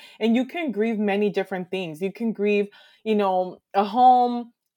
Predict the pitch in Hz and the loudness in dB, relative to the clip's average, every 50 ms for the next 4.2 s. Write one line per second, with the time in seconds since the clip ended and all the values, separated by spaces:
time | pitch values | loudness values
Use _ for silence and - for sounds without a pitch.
0 | _ - 190 - - 220 214 214 208 202 190 165 - - - - 254 254 247 240 | _ -12 -12 -4 -2 -2 0 0 0 -2 -2 -4 -6 -6 -4 -2 0 0 2 0
1 | 233 233 233 - - 208 202 - - 214 208 180 170 190 196 196 202 190 180 185 | -2 -4 -6 -8 -8 -10 -8 -6 -6 -6 -6 -6 -6 -6 -4 -2 -2 -4 -4 -4
2 | 170 180 170 - - 269 262 254 254 240 208 254 233 - - - 247 233 226 220 | -6 -6 -6 -6 -2 0 2 2 2 -2 -4 -6 -8 -10 -10 -8 -6 -4 -4 -4
3 | 220 220 214 208 - 226 214 202 185 190 190 190 - - 202 190 165 - 185 190 | -4 -4 -6 -4 -2 -2 -2 -2 -4 -10 -12 -10 -8 -8 -8 -8 -8 -8 -6 -6
4 | 185 185 190 185 | -4 -4 -6 -6